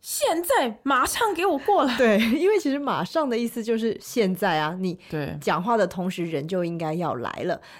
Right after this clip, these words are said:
Speaker 2: 那这个服务员呢，还没打算过来，说“我马上过来”，所以还要他们等，所以当然这个客人就很生气哦。那讲了二十分钟叫做马上，这已经是已经开始要吵架的感觉了。
Speaker 1: 嗯。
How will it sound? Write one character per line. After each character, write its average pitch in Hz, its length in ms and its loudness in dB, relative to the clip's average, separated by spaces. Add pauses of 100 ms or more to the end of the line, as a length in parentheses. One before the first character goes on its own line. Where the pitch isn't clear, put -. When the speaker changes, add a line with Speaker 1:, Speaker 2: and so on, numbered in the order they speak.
Speaker 2:
那 330 120 -2
这 302 100 -4
个 226 100 0
服 196 200 -6
务 262 100 0
员 156 200 0
呢， 160 80 -2
还 175 200 -2
没 226 140 2
打 214 180 -4
算 180 220 -2
过 190 180 0
来， 220 240 -4
说 277 160 -4
“我 226 200 0
马 214 220 -2
上 220 220 -2
过 214 180 2
来”， 151 140 2
所 233 140 0
以 214 100 0 (120)
还 202 160 -4
要 254 140 2
他 226 140 -4
们 208 200 0
等， - 260 -6 (380)
所 - 160 -2
以 202 40 0
当 214 160 0
然 170 140 0
这 190 100 -4
个 175 120 -2
客 240 320 -2
人 156 140 -2
就 175 140 -4
很 - 320 -14
生 180 340 -4
气 - 320 -6
哦。 - 120 -8 (400)
那 311 260 0 (420)
讲 170 180 -2
了 185 100 0
二 339 180 2
十 226 180 -2
分 208 200 -2
钟 208 220 -2
叫 262 200 0
做 214 120 0
马 170 240 -4
上， 214 340 -4
这 254 120 0
已 190 120 2
经 185 180 -4
是 190 180 -4
已 156 80 -4
经 180 360 -10
开 190 200 -4
始 170 120 -8
要 160 120 -2
吵 - 240 -10
架 151 220 -8
的 120 100 -10
感 - 240 -12
觉 - 140 -14
了。 190 140 -6
Speaker 1:
嗯。 151 280 -6